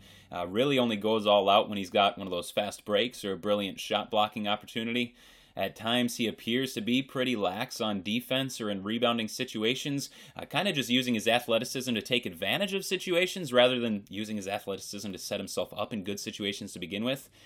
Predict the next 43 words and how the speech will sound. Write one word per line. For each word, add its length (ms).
But 120
you 60
know 140
what? 320
A 40
lot 300
of 60
that 180
can 80
be 120
explained 600
by 140
the 80
fact 380
that 200
he's 380
just 320
coming 300
back 320
from 200
a 60
meniscus 500
surgery 580
and 80
he's 140
a 60
little 260
bit 220
out 140
of 60
shape. 460
Uh, 120
but 160
it's 160
g-, 140
great 380
to 80
see 200
what 120
we've 180
seen 220
so 160
far. 480